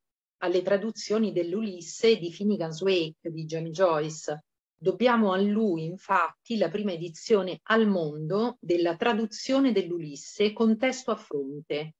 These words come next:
edito appunto da Bompiani nel duemilaventuno. E poi è in us-, in uscita, cre-, se non è addirittura già uscito, insomma, in questi giorni per Fel-,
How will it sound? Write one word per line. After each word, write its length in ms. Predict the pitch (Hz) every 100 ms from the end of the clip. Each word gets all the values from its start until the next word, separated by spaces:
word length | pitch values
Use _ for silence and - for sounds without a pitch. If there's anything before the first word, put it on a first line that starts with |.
| _ _
edito 520 | 202 196 196 185 170
appunto 540 | - 170 - 220 202 160
da 100 | 160
Bompiani 720 | 160 220 220 233 240 262 247
nel 180 | 185 170
duemilaventuno. 1040 | 202 214 202 175 170 165 - 139 147 151 _ _ _ -
E 120 | -
poi 240 | - 277
è 60 | 220
in 100 | 208
us-, 240 | 233 226 -
in 160 | 214 233
uscita, 580 | 240 - 285 196 156
cre-, 260 | 151 214 208
se 200 | - 202
non 200 | 202 220
è 280 | 240 220 165 -
addirittura 560 | 170 196 214 269 214
già 160 | 165 190
uscito, 400 | 190 - 254 175
insomma, 280 | 165 196 185
in 120 | 190
questi 320 | 240 240 208
giorni 440 | 190 190 170 160 165
per 180 | 170 -
Fel-, 240 | 208 196